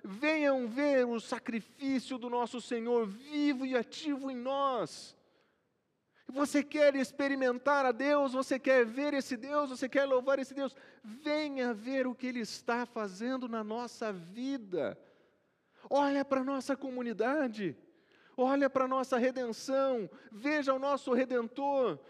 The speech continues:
conheça o nosso Salvador, e aquilo que Ele faz em mim, o que Ele tem feito em nós, Ele pode fazer por você também. Observe o versículo sete.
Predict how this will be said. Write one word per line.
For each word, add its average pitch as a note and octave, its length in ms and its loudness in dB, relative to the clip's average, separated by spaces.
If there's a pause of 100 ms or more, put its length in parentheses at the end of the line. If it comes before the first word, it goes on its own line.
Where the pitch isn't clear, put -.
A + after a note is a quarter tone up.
(160)
conheça D4 500 2
o C4+ 60 2
nosso C4+ 320 -2
Salvador, B3+ 680 2 (200)
e B3 120 4
aquilo C#4 520 0
que A#3+ 240 -8
Ele C#4 320 0
faz A#3 580 2
em C4 240 0
mim, C4 500 -2
o A#3+ 80 0
que A#3+ 120 -6
Ele B3 160 -2
tem A#3 200 -6
feito C4 360 -2
em C4 100 -4
nós, B3+ 400 4
Ele B3 160 -2
pode A#3+ 300 0
fazer A#3+ 340 0
por B3 180 -4
você A#3+ 380 -2
também. A#3+ 640 0 (4000)
Observe G3 500 0
o G3 40 -2
versículo F3+ 500 -4
sete. F#3+ 640 -8